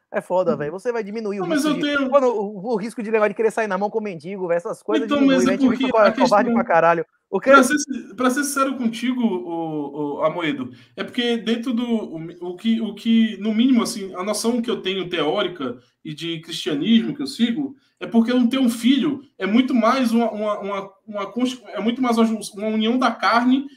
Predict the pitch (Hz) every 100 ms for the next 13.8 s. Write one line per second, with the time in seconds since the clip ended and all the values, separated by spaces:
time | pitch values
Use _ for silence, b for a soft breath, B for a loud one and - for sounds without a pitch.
0 | B 196 220 226 - 226 226 - 269 262
1 | 240 180 202 226 214 190 190 170 160 220
2 | 165 202 262 - _ _ _ 220 233 262
3 | 262 240 226 233 240 226 220 220 - 214
4 | 226 208 233 254 226 - 202 196 233 226
5 | 214 214 214 - 185 - 175 190 190 196
6 | 180 - 180 208 - 208 233 254 b b
7 | _ 202 226 240 262 - 196 226 220 226
8 | 240 226 208 226 180 - 220 b b 202
9 | 226 226 233 226 214 220 226 190 190 208
10 | 180 208 233 226 208 - 208 196 190 208
11 | 226 233 202 196 220 226 - 262 370 381
12 | 233 226 233 269 233 - 190 190 180 -
13 | 262 - 226 254 208 165 170 160